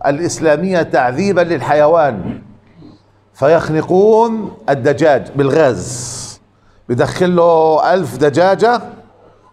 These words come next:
فبده يقعد يذبح: "بسم الله، والله أكبر، بسم الله، والله"، قال لك إيه؟ فيدخل عليها إيش؟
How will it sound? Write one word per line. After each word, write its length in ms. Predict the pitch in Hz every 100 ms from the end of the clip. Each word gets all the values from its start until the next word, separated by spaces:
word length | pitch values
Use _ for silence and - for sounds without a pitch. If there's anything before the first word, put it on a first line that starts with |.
| _ _ -
فبده 600 | 139 160 165 147 117 131
يقعد 260 | 117 127
يذبح: 440 | 139 151 143 151 143
"بسم 260 | 117 -
الله، 140 | 131 147
والله 360 | 143 135 131
أكبر، 260 | 139 - 151
بسم 240 | 147 135
الله، 300 | 139 139 139 131
والله"، 580 | 135 139 131 98 90 78 69 73
قال 140 | 110 110
لك 180 | 107 110
إيه؟ 260 | 113 113 - _ _ _ _
فيدخل 680 | - 123 151 185 190 - 151
عليها 340 | 131 180 180
إيش؟ 460 | 180 185 214 214